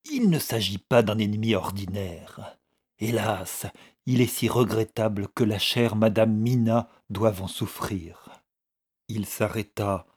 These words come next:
sa voix se brisait, et je ne sais si dans mon propre cœur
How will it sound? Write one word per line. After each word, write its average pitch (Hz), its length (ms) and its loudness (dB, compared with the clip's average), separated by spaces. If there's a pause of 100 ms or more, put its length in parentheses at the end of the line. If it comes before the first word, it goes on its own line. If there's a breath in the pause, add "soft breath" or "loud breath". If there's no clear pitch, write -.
(240)
sa - 220 -4
voix 104 220 0
se - 160 -4
brisait, 90 760 -6 (400)
et 123 320 -2
je 117 180 -2
ne 120 160 2
sais 147 420 -2
si - 400 -6
dans 113 160 0
mon 110 160 0
propre - 440 -2
cœur 117 600 -4